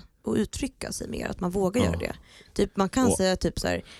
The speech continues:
Speaker 2: det är
Speaker 1: vet
Speaker 2: inte
Speaker 1: du,
Speaker 2: bara
Speaker 1: den
Speaker 2: en typ som gör det heller.
Speaker 1: Nej, alltså jag tycker väl att, men att det blir en större uppståndelse kanske när en snubbe får kritik.
Speaker 2: Ja.
Speaker 1: Alltså,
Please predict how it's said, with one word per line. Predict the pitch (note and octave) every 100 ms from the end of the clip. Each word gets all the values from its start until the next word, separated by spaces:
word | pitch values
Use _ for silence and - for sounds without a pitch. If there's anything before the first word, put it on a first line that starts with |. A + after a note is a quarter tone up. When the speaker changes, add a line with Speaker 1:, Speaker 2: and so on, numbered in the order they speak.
| - -
Speaker 2:
det | F#2
är | G#2
Speaker 1:
vet | G#2
Speaker 2:
inte |
Speaker 1:
du, | G2
Speaker 2:
bara | G2
Speaker 1:
den | G2
Speaker 2:
en | F#2+ F#2+
typ | - G2+ D#2+ -
som | - -
gör | - -
det | -
heller. | - -
Speaker 1:
Nej, | B3 C4+ C#4 D4 -
alltså | - - A#3
jag | A#3 -
tycker | C#4+ A#3+
väl | G3+
att, | G3+ - - _ - - -
men | A3 A3+
att | G#3+
det | G#3
blir | G3+
en | G3+
större | - F#3+ F#3
uppståndelse | A#3 - - B3+ A#3+ F3 - -
kanske | - E3+ F3+
när |
en | E3+
snubbe | - F#2 F2 G2+ G#2
får | - C2 - - _ _ _ _
kritik. | - - - - F#3+ F3+ - -
Speaker 2:
Ja. | -
Speaker 1:
Alltså, | F#3+ F#3+